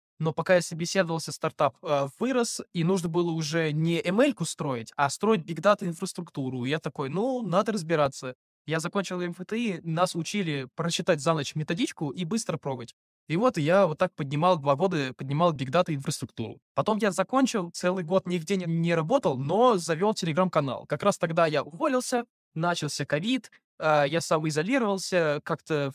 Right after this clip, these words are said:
все мои знакомые превратились в кру-, в кружочки в Телеграме. Я такой: «Надо как-то выходить в люди», завёл Telegram-канал.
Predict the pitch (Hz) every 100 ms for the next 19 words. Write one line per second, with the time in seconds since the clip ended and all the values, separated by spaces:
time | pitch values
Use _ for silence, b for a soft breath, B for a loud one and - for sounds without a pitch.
0 | - - 190 180 160 175 - 180 170 151
1 | 151 - 156 170 160 - - 160 180 180
2 | - 175 269 - 220 - 170 180 160 147
3 | - _ - 160 165 147 147 170 208 196
4 | 190 175 160 175 165 175 247 220 175 143
5 | 156 185 165 156 175 151 123